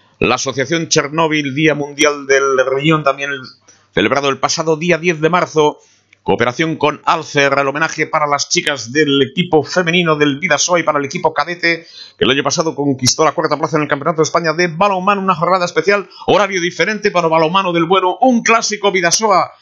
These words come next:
Irún, Abanca de Mar de León. Balón a la parte derecha, Loureiro busca el centro, el rechace de Barbu, la pelota para el Racing, ochenta y dos minutos,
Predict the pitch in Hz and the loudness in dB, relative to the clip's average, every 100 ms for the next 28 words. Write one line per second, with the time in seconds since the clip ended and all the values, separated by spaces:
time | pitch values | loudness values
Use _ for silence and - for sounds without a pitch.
0 | - - 196 247 254 240 - _ _ - | -6 -2 0 0 -2 -4 -10 _ _ 0
1 | 214 254 262 247 233 226 202 202 233 226 | 2 2 0 -2 2 2 2 0 0 0
2 | 220 214 185 143 117 101 95 87 78 73 | 0 2 2 2 0 -2 -2 -4 -4 -8
3 | 69 64 64 - - - _ _ _ - | -8 -10 -12 -20 -20 -20 _ _ _ -18
4 | - - 90 117 120 117 160 160 156 156 | -4 0 2 2 2 2 0 -2 -2 0
5 | 185 180 160 147 147 160 175 196 165 165 | 0 0 0 0 0 0 -2 0 0 0
6 | - 170 190 190 170 156 147 143 185 175 | -2 -2 -2 0 0 0 0 -2 -6 -4
7 | 156 156 190 190 190 185 151 160 156 151 | -2 2 0 2 2 2 0 -2 -2 0
8 | 143 143 190 185 190 185 - 160 147 151 | 0 2 0 -2 -4 -4 -2 -2 -2 -2
9 | 175 143 170 208 208 170 | 0 -2 0 2 2 0